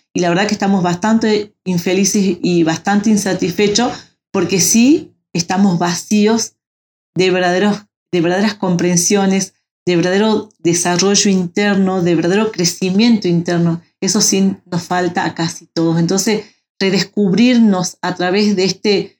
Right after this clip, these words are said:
descubrir a cada niño es un regalo que la verdad vale, vale la pena.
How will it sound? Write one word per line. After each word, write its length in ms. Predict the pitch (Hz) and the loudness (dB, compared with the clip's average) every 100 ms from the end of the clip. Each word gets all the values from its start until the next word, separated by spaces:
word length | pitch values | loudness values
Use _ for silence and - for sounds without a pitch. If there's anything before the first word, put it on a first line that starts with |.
| _ - | _ -6
descubrir 680 | 170 170 196 196 220 220 - | -4 -2 -2 2 2 2 0
a 160 | 170 | -4
cada 260 | 185 196 202 | -2 -2 0
niño 320 | 190 202 214 | 2 2 2
es 140 | 214 | 2
un 180 | 190 185 | -2 -4
regalo 720 | 185 180 185 190 202 214 - _ _ _ _ - | -2 0 0 0 0 -2 -6 _ _ _ _ -4
que 220 | 170 165 | 0 2
la 200 | 165 160 | 2 2
verdad 360 | 160 175 214 262 | 0 0 0 0
vale, 560 | 175 170 175 175 - _ _ _ _ | 0 0 0 -2 -6 _ _ _ _
vale 220 | 180 180 | -2 0
la 200 | 170 160 | 0 -2
pena. 280 | 233 160 151 | -4 -6 -10